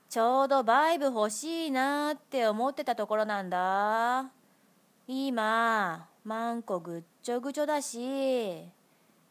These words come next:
お前、おしっこする前に精子出しちゃいなよ。ほら、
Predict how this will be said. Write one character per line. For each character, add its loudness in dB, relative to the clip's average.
お -6
前、 0
お -2
し -4
っ -20
こ 4
す -4
る -2
前 2
に -4
精 2
子 -4
出 0
し -10
ち -6
ゃ 2
い 0
な 0
よ。 -4
ほ 4
ら、 0